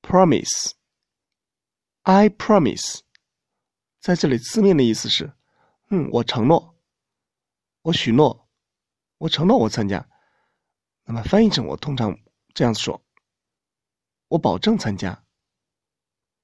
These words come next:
OK，完整来一遍。Will you come to my party?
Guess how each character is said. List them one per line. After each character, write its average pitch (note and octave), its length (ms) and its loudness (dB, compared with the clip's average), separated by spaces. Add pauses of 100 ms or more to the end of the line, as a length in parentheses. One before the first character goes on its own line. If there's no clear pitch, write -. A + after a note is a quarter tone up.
(280)
OK， G#2+ 280 -4
完 A2 180 -2
整 G#2+ 120 -2
来 F#2 140 0
一 G2+ 40 -2
遍。 G#2+ 260 -2 (1400)
Will A#2 240 2
you D3 180 4
come F#3+ 340 0
to F3+ 120 -4
my F3 200 2
party? E3+ 580 -2